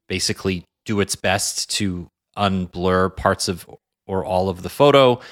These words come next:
I mean, I believe Google when it says it can do this because Magic Eraser works and face unblur as a feature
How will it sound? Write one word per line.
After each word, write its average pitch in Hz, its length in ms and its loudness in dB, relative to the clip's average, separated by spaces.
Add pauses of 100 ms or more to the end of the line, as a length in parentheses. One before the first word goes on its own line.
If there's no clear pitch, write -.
(400)
I 139 100 2
mean, 135 280 2
I 143 160 4
believe 117 480 0
Google 135 500 0
when 113 160 0
it 110 80 0
says 113 300 2
it 110 80 -4
can 110 160 -4
do 107 160 -2
this 127 240 0
because 98 520 -4
Magic 98 380 -2
Eraser 98 400 -2
works 95 500 -2
and 87 360 -6 (480)
face 104 240 0
unblur 95 460 2
as 95 200 0
a 95 80 -2
feature 101 640 -4